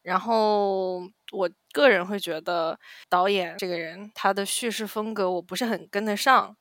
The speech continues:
我在知道了 Jonathan Larson 的生平之后，呃，如果把这种 meta 意味上的一些连接和这部电影结合在一起看的话，我可以欣赏这个电影的节奏。但是如果只是当做一部电影来看的话，我觉得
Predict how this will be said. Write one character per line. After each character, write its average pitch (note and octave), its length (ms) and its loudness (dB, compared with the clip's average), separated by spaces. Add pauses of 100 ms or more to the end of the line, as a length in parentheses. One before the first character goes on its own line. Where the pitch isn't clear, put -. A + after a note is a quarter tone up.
(160)
我 G3+ 120 2
在 B3 200 6
知 C#4+ 200 0
道 D4+ 240 10
了 A3 80 4
Jonathan G#3 460 0
Larson G#3+ 360 2
的 G3 100 -2
生 A#3 260 -6
平 F#3 240 -8
之 G#3 180 -4
后， G#3+ 440 0 (340)
呃， F#3 80 -4
如 F#3+ 180 -2
果 A#3+ 160 4
把 D#3+ 460 4 (100)
这 A#3 140 -4
种 G3 180 -4
meta A3+ 380 4
意 C4+ 160 0
味 A#3+ 180 4
上 A3 200 0
的 G3 200 2
一 G3 120 -2
些 G3+ 200 0
连 F3+ 320 -2
接 G#3+ 300 2
和 F#3+ 240 -2
这 G3 100 -2
部 A3+ 120 -4
电 A#3 120 0
影 F3 160 -6 (140)
结 F#3 160 -4
合 G#3+ 100 -2
在 C#4+ 140 4
一 C#4 80 4
起 - 180 -2
看 A3 300 -2
的 F#3 80 -2
话， F3+ 260 -2 (300)
我 F#3+ 100 0
可 G3 200 -2
以 E3+ 680 -2
欣 G#3+ 300 -2
赏 G#3 340 -6 (120)
这 G#3 100 -2
个 F#3+ 60 0
电 F#3+ 160 -4
影 E3 40 -10
的 E3 120 -10
节 D#3+ 200 -6
奏。 E3+ 220 -6 (300)
但 A#3 120 4
是 B3 80 0
如 A3+ 200 -2
果 A#3+ 120 6
只 F3 160 -2
是 G#3 140 -2
当 G#3+ 320 4
做 A#3 180 0
一 G3 80 0
部 G3 140 -8
电 A#3+ 220 2
影 F#3 100 -2
来 A2+ 160 -8
看 G3+ 240 -2
的 F#3+ 80 -4
话， F3+ 240 0
我 E3 80 -4
觉 E3 80 -8
得 F3 260 -4